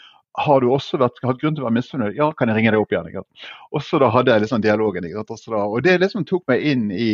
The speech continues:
eh, hele kundebarometerjobbingen, og, og senere da en rekke for-, forskjellige publikasjoner innenfor tilfredshet og, eh, lojalitet og økonomi og alt det greiene der da.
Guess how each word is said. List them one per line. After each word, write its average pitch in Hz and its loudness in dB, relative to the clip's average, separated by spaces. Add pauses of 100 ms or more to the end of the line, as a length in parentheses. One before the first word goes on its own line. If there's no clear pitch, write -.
eh, 101 2
hele 123 2
kundebarometerjobbingen, 104 -4
og, 101 -4 (320)
og 143 -4
senere 127 4
da 104 4
en 104 2
rekke - -4
for-, 113 -4
forskjellige 107 -2
publikasjoner 104 0
innenfor 101 -4
tilfredshet - -4
og, 95 -4
eh, 92 0 (320)
lojalitet 214 2
og 95 -2
økonomi 104 -2
og 92 -4
alt - -10
det 95 -8
greiene 92 -4
der 73 -10
da. - -20